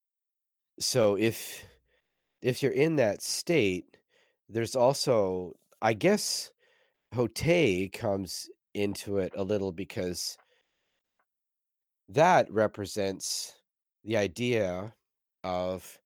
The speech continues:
trusting that the tools you need, whether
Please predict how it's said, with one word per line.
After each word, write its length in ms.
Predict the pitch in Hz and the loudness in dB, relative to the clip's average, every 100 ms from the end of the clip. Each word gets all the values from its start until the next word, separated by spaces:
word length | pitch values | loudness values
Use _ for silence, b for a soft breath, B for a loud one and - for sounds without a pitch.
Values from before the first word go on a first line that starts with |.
| b b b b b - | b b b b b -14
trusting 760 | - 143 143 - 101 85 107 131 _ _ _ _ _ _ _ _ _ _ _ _ _ - | -4 0 0 -2 -4 -4 -8 -12 _ _ _ _ _ _ _ _ _ _ _ _ _ -4
that 380 | 98 95 92 - _ _ _ _ _ _ _ _ _ _ _ - | 0 2 0 -4 _ _ _ _ _ _ _ _ _ _ _ -10
the 120 | 113 | -6
tools 520 | 123 - 151 160 143 120 | -6 -2 2 4 4 0
you 180 | 127 | -4
need, 480 | 127 98 98 147 175 - _ _ _ _ _ _ _ _ _ _ _ | -4 -4 -4 -6 -8 -18 _ _ _ _ _ _ _ _ _ _ _
whether 540 | - 95 107 104 104 | -8 0 2 4 2